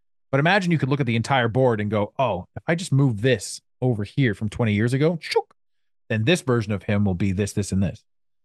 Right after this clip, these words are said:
Right? And I'm like, I'm like, "There's no reason that that can't be a reality." Now,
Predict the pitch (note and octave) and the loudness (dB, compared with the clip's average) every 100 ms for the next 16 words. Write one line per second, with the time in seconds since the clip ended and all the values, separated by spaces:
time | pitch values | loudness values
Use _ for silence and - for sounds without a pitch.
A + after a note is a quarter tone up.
0 | _ _ _ A#2+ B2+ - D#3+ E3+ F3 - | _ _ _ 0 0 2 2 2 2 0
1 | D#3+ D#3+ D3 D#3 F#3+ F3+ G3+ F3+ - - | 0 0 0 2 2 4 4 2 0 -2
2 | D#3 F3 - - E3 E3 - C3 D3 C3 | 0 -2 -6 0 2 2 0 2 4 2
3 | A#2+ A2+ C3 E3+ C3+ F2+ - F3+ F3 B2 | 0 0 2 2 0 -2 -4 0 0 -2